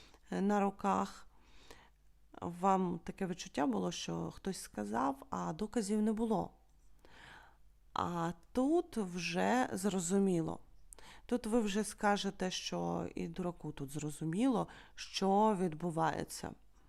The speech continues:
Настільки все буде відкрито і доступно для того, щоб ви це пізнали, щоб ви про це дізналися, щоб ця істина, вона була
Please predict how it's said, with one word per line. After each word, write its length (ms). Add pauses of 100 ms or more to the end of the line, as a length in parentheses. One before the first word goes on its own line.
(880)
Настільки 600
все 380
буде 280
відкрито 840
і 320
доступно 840 (420)
для 200
того, 300
щоб 340
ви 480 (380)
це 280
пізнали, 760 (420)
щоб 300
ви 240
про 180
це 240
дізналися, 800
щоб 360
ця 240
істина, 800 (520)
вона 460
була 600